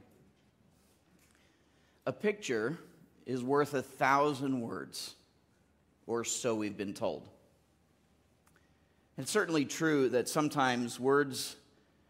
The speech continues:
just aren't enough to communicate some truth. Sometimes a picture would be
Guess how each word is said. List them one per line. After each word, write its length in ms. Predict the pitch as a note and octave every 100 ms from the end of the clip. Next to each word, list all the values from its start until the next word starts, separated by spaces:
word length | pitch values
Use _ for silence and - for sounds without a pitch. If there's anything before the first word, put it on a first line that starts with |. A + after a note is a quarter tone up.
| _
just 280 | - C3 -
aren't 420 | B2 A#2 G#2 - - -
enough 640 | G#2+ G#2 D#2+ - - - - _ _ _ _ _ _ _
to 100 | -
communicate 960 | - B2+ C3+ B2 G2 A2 F2+ - - - _ _ _ _ _ _ _
some 220 | - A#2 -
truth. 380 | - A2+ - - - _ _ _ _ _ _ _ _ _ _ _ _ F4 F4 - - - - - _
Sometimes 760 | - F3 E3 D#3 C3 B2 - - - -
a 60 |
picture 460 | A2+ - C#3+ - A2+
would 180 | A2 G#2+
be 460 | A2+ G#2+ A2 G#2